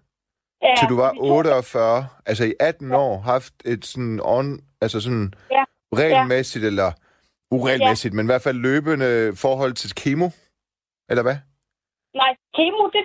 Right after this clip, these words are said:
Speaker 1: fik jeg i år to tusind.
Speaker 2: Okay.
Speaker 1: Hvor, hvor jeg sagde nej til den sidste tur, fordi det var for hårdt, og jeg sagde også nej til, øh, piller, og jeg sagde nej til strålebehandling. Så det, det ville jeg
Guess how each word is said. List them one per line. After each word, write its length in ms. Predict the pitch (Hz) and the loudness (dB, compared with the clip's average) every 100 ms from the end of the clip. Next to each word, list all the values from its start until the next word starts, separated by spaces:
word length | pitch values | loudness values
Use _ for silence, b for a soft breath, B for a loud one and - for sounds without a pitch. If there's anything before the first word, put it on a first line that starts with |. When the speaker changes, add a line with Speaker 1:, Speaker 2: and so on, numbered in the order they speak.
| 392 | -2
Speaker 1:
fik 120 | 339 | 0
jeg 120 | 330 311 277 | 2 2 2
i 40 | |
år 140 | 269 269 | 0 0
to 240 | 269 247 | -4 -4
tusind. 520 | - 262 - 220 226 - _ _ _ _ _ _ _ - | -2 -4 -4 -4 -4 -4 _ _ _ _ _ _ _ -4
Speaker 2:
Okay. 260 | 143 247 | 2 4
Speaker 1:
Hvor, 120 | 247 233 | 4 2
hvor 200 | 254 254 262 | 2 2 2
jeg 100 | 262 - | 0 2
sagde 220 | 247 233 | 2 2
nej 320 | 233 226 233 220 - | 4 4 2 -2 -6
til 420 | 254 233 226 220 233 | -2 0 2 2 2
den 140 | 226 233 | 0 0
sidste 320 | 247 233 277 - | 0 2 0 2
tur, 260 | 254 226 226 | 4 4 2
fordi 160 | 247 240 240 | 0 0 4
det 60 | |
var 160 | 233 233 | 4 4
for 140 | 233 | 2
hårdt, 400 | 220 214 196 226 | 2 2 4 4
og 80 | 208 208 | 4 4
jeg 80 | 208 | 4
sagde 180 | 240 208 208 | 4 4 4
også 120 | 233 240 | 2 2
nej 220 | 214 208 - - | 2 2 -4 -8
til, 160 | 247 220 208 | -6 0 0
øh, 260 | 196 185 185 - | 4 4 4 4
piller, 380 | 233 226 254 262 - | 4 4 4 4 2
og 100 | 220 | 4
jeg 160 | 214 214 | 4 2
sagde 160 | 240 220 | 0 2
nej 200 | 208 196 - | 2 0 -2
til 80 | 226 | -6
strålebehandling. 840 | - 165 170 185 196 190 180 196 - B B B B B _ _ _ _ _ _ | -2 0 2 0 0 0 0 -2 -2 B B B B B _ _ _ _ _ _
Så 200 | - 220 185 175 160 - _ _ _ | 0 2 4 2 0 -6 _ _ _
det, 100 | 254 262 254 294 | 2 4 2 0
det 180 | 285 | 0
ville 160 | 254 240 | 0 2
jeg 80 | 208 | 0